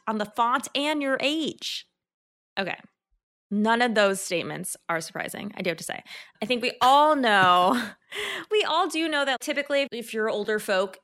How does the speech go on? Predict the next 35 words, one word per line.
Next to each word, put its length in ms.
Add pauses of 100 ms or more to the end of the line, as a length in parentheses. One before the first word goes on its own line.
you 80
have 100
a 60
hard 240
time 640
with 300
the 100
default 560
smaller 480
sized 640 (180)
text 540
on 160
a 60
screen. 600 (280)
That 160
is 240
kind 180
of 140 (240)
things 240
that 100
are 140
out 240
there 480
in 160
the 80
community 560
of 120
people 280
that 80
are 80
trying 260
to 80
design 380
for 80
accessibility. 840